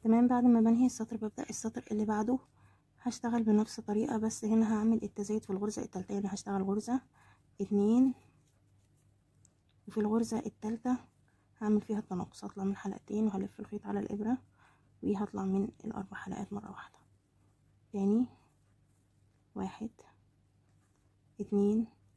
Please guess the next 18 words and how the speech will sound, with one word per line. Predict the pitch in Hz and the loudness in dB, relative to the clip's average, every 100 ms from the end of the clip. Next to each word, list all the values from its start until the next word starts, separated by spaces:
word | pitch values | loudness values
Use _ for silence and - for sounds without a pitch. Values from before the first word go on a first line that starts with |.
| _ _ _ 214 | _ _ _ -4
الغرزة | 208 208 208 202 208 202 _ _ _ _ _ _ _ _ _ | -2 0 -2 -2 -4 -6 _ _ _ _ _ _ _ _ _
التالتة، | 208 - - 202 202 226 240 - _ _ _ _ _ _ _ _ _ - | -10 -10 -10 -8 -6 -4 -4 -6 _ _ _ _ _ _ _ _ _ -16
هطلع | 208 190 | -8 -4
من | 190 | -4
حلقتين | 196 196 - 208 | -6 -10 -6 -2
مش | 214 - | -2 -4
هكملها، | 202 196 196 220 | -8 -2 -2 0
بعدها | 226 190 202 202 196 | -2 -4 -6 -6 -6
هدخل | - 202 | -10 -12
في | 190 | -8
الغرزة | 190 208 202 | -6 -6 -6
اللي | - 202 | -4 -2
بعدها | 202 190 202 226 247 _ _ _ - | -2 -4 -2 -2 -4 _ _ _ -12
وهطلع | 208 202 196 | -8 -8 -4
من | 196 202 202 | 0 0 -2
حلقات | 202 196 190 196 | -6 -6 -6 -6
مرة | 190 | -6
واحدة، | 185 - - | -8 -16 -20